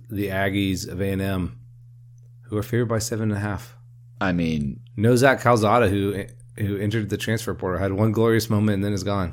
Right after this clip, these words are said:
Speaker 2: I mean, he knew he was never
Speaker 1: Oh, for sure.
Speaker 2: gonna play there again. So good for him. Uh, <sighs> Wake Forest really should have no chance of staying within seven and a half of A and M because of the talent difference here.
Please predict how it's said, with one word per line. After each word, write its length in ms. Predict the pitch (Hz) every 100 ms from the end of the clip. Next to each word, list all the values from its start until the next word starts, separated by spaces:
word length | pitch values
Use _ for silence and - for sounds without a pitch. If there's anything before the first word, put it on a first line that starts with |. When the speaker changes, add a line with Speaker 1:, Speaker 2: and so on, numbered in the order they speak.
| -
Speaker 2:
I 80 | 95
mean, 160 | 92 87
he 160 | 98
knew 300 | 98 87 78
he 80 | 76
was 160 | 76 85
never 340 | 82 80 78
Speaker 1:
Oh, 100 | 127
for 140 | - 110
sure. 160 | -
Speaker 2:
gonna 100 | 113
play 220 | - 87
there 200 | 76 71
again. 520 | 62 67 67 57 60 - -
So 240 | - 82
good 240 | 78 85 78
for 160 | 71
him. 420 | 67 82 76 71 - -
Uh, 120 | 80 - -
<sighs> 60 | - - - - - - - - - - - - -
Wake 200 | 139 143
Forest 360 | 147 135 -
really 220 | 104 98
should 140 | 95 87
have 140 | 80
no 320 | 82 80 82 78
chance 420 | - 78 71 -
of 80 | -
staying 280 | - 73 73
within 300 | 76 76 71
seven 280 | - 71
and 80 | 73
a 40 | 78
half 220 | 71 76
of 100 | 73
A 40 | 73
and 140 | 69
M 240 | 69 76
because 240 | 78 - 78
of 60 |
the 80 | 64
talent 420 | - - 71 80
difference 340 | - 90 101 101
here. 360 | 107 110 113